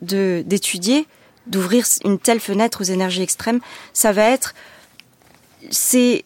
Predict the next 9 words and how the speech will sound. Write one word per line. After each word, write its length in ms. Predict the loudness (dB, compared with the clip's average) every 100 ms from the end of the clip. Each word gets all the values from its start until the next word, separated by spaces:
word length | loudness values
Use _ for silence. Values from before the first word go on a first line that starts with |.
| -4
phénomènes 500 | 0 2 2 2 2
les 120 | 0
plus 220 | -4 -6
violents, 520 | -2 2 4 2 0 -4
les 120 | -6
plus, 760 | -6 -6 -4 -2 -4 -4 -6 -8
les 160 | -6 -6
plus 680 | -8 -12 -10 -8 -8 -10 -14 -10
énergétiques 1080 | -2 2 4 2 0 -4 -4 -4 -4 -6